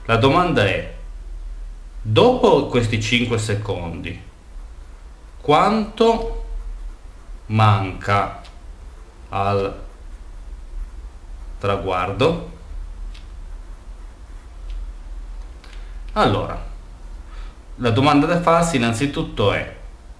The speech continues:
in cinque secondi quanta strada ha fatto? Quindi lo spostamento fatto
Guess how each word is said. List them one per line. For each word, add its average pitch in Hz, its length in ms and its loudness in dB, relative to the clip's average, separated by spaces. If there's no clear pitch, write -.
in 160 180 0
cinque 277 300 6
secondi 90 720 -4
quanta 190 440 6
strada 143 480 4
ha 107 60 4
fatto? 85 600 -6
Quindi 107 340 2
lo 101 120 0
spostamento 107 880 4
fatto 104 840 0